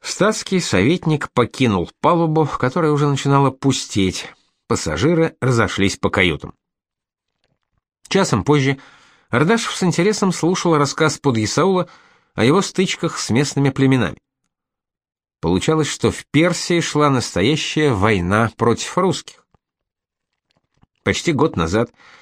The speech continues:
его сотня сопровождала партию топографов и попала в окружение.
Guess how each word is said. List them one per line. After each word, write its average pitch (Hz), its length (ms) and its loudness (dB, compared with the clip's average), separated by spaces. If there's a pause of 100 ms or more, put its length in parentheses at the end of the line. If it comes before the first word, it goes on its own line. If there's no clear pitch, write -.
(440)
его 135 300 2
сотня 143 520 0
сопровождала 131 680 2
партию 135 560 0
топографов 131 840 0 (520)
и 214 120 -2
попала 135 680 0
в 127 80 0
окружение. 117 540 0